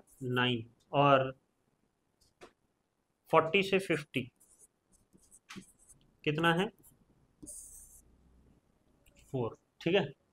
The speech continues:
वो चीज़ आपको पहले बना देना है, ठीक है? इसको फिर आपको हिस्टोग्राम में बनाना है। हिस्टोग्राम हम ग्राफ पेपर में बनाते हैं,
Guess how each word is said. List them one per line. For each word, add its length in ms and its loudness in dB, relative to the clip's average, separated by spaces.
वो 180 12
चीज़ 320 6
आपको 240 8
पहले 260 10
बना 240 6
देना 240 4
है, 60 0
ठीक 120 4
है? 80 6
इसको 280 8
फिर 180 8
आपको 380 12
हिस्टोग्राम 680 8
में 120 2
बनाना 360 0
है। 80 -14
हिस्टोग्राम 480 6
हम 100 2
ग्राफ 280 10
पेपर 320 0
में 100 0
बनाते 380 2
हैं, 80 -4